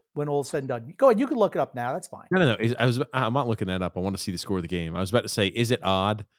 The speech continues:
Speaker 2: that fans have just so easily been like, "Oh, we'll transition. Yeah, let's get s-, let's, let's support and get behind our Bridgeport Islanders.
Speaker 1: Nothing,
Speaker 2: Yeah."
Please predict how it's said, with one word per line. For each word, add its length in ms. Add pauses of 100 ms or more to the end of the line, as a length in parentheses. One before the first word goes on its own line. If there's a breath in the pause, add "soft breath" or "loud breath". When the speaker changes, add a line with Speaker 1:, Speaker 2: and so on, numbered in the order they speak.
(200)
Speaker 2:
that 120
fans 520
have 100
just 260
so 200
easily 320
been 160
like, 200
"Oh, 200
we'll 160
transition. 480
Yeah, 400
let's 200
get 200
s-, 120
let's, 400
let's 220
support 460
and 80
get 160
behind 340
our 140
Bridgeport 580
Islanders. 880
Speaker 1:
Nothing, 580 (260)
Speaker 2:
Yeah." 180